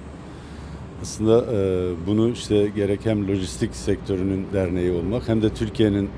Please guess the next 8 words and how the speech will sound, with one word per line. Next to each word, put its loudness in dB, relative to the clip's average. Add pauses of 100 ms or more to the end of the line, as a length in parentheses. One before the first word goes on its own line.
(100)
derneği 2
olmak 0
adına 0 (540)
bu 2
üye 8
sayısını 4 (480)
arttırmayı 4
hedefliyoruz. -2